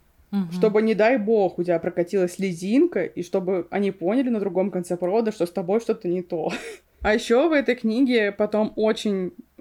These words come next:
Speaker 2: подробно описывается то, как преследуют людей, которые выбираются из секты.
Speaker 1: Мгм.
Speaker 2: То есть за ними охотятся по всему <laughs> земному шару, угрожают их родственникам.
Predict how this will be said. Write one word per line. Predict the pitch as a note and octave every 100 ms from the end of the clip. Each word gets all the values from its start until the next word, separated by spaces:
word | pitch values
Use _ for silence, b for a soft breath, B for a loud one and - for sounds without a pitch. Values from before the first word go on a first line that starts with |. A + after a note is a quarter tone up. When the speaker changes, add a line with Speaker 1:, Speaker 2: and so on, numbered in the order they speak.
| - _
Speaker 2:
подробно | G3+ F#3+ G3+ B3+ A#3
описывается | F#3+ F#3+ G#3+ - A3 G3+ -
то, | F3+ G3 C4
как | - G#3+ -
преследуют | G3 - G#3 A3+ F3+ F3 E3+ E3+
людей, | F3+ E3+ F3+ A3 C#4
которые | - G3+ G3+ G3+
выбираются | G#3+ F#3+ F#3 E3+ E3 D#3+
из | -
секты. | E3+ D#3 - - b b b b b b _
Speaker 1:
Мгм. | F3 D#3+
Speaker 2:
То | D#3
есть | F#3 F#3+ E3+
за | F#3+
ними | G3 F#3+ F3
охотятся | - - E3 F3+ A#3 A3 - G3 F#3+ _ _ _ _
по | G3 G3
всему | - G#3 G3+ A3
<laughs> |
земному | G#3+ C4+ D4 A#3+ A3
шару, | - - F3 F#3 A3 G#3 B B -
угрожают | F#3 G3 G3+ G3 B3+ A#3+
их | A3+
родственникам. | G3 F3+ F#3+ A3 - G3+ F3+ F3 E3